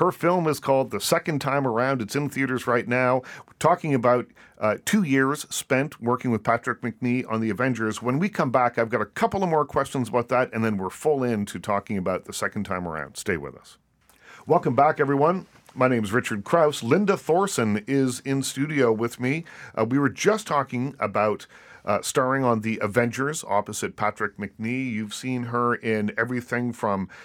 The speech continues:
Star Trek The Next Generation, The Greek Tycoon, uh, the Steven Seagal action movie Half Past Dead,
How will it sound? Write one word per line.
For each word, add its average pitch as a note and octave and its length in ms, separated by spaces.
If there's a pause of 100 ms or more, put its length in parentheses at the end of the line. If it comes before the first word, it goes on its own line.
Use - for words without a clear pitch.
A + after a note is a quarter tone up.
Star C3+ 260
Trek B2+ 300
The A2+ 80
Next A#2+ 180
Generation, B2 560
The G#2 80
Greek B2 300
Tycoon, C#3 800 (180)
uh, F#2+ 140
the F#2+ 80
Steven B2+ 300
Seagal A#2 420
action B2+ 400
movie A#2+ 380
Half A#2 340
Past A#2+ 380
Dead, B2+ 380